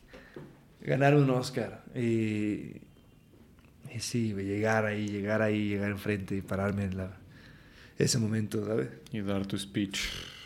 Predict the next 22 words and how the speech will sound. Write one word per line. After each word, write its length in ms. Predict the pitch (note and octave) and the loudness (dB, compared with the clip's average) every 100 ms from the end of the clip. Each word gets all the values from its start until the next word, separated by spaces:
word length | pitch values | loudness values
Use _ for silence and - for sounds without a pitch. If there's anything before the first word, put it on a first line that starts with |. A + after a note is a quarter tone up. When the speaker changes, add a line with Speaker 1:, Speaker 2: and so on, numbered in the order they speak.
| - - - | -18 -20 -12
Speaker 2:
como 220 | - G2 | -2 2
andas 180 | G2 G2 | 2 0
en 80 | G2+ | 0
el 140 | F#2+ | -2
inglés. 240 | F#2 F#2 F#2+ | -2 -4 -4
Speaker 1:
Lo 80 | |
sabe 320 | D3 C#3 B2 A2+ | 0 2 2 2
bien. 240 | G#2+ G#2+ - - - - - | -4 -6 -10 -20 -20 -20 -18
Speaker 2:
Eso. 140 | - - | -12 -10
Speaker 1:
Ya. 100 | - - - - | -12 -18 -20 8
Perfect. 600 | - F#3 E3 - F#2+ - - | 12 12 12 12 2 0 8
Speaker 2:
<laughs> 40 | C3+ - A#2+ - - - - - - - - - - - - | 8 10 4 4 -10 -16 -20 -20 -20 -20 -20 -20 -20 -20 2
Speaker 1:
No, 320 | C#3+ D#3+ D3+ | 8 8 10
pero, 400 | D3 B2+ A2+ - | 8 8 4 2
pero 220 | C#3 B2 | 2 2
sí 160 | A#2+ D3 | 4 4
me 80 | D#3 | 6
he 20 | |
imaginado 760 | D3+ - A#2+ B2+ C3+ C3+ A2+ - | 4 2 2 4 4 2 -4 -6
muchas 340 | A#2 A#2+ C3 | -6 -2 0
veces, 360 | A#2+ A#2 A2+ G#2 | 0 0 -2 -4
güey. 120 | G2+ | -6